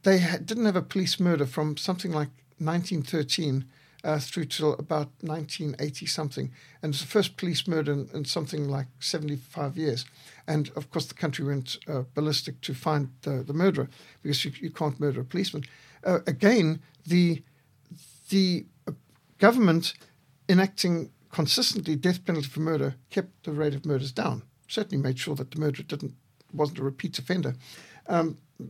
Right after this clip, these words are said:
but once you started to see government failing to protect lives and property, you saw more and more abuse. But I'd say the entertainment industry did a lot by popularizing violence and popularizing,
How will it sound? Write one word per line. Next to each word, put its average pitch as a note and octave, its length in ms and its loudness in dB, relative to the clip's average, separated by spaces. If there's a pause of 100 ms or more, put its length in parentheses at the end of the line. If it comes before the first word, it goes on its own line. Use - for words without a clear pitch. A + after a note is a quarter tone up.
(180)
but - 320 0 (340)
once G#3 520 2
you G3+ 80 4
started G3 460 4
to F3 100 -2
see F#3 180 0
government F3+ 380 2
failing G#3+ 420 0
to - 120 -10
protect - 460 -4
lives D#3 460 -2 (100)
and D3 220 -6
property, D3 560 -4 (360)
you E3 140 0
saw D#3+ 460 4 (200)
more D3+ 260 4
and E3 100 2
more D3 320 4 (160)
abuse. C#3+ 320 -2
But - 240 -8
I'd D#3+ 200 -2
say F3+ 300 0 (420)
the - 140 2
entertainment A3 600 0
industry G3+ 540 -4 (160)
did D#3 220 -2
a E3 80 0
lot - 420 -2 (220)
by D#3+ 120 -2
popularizing D#3+ 880 -4 (100)
violence D3+ 640 -2
and D#3 240 -6
popularizing, D3+ 800 -4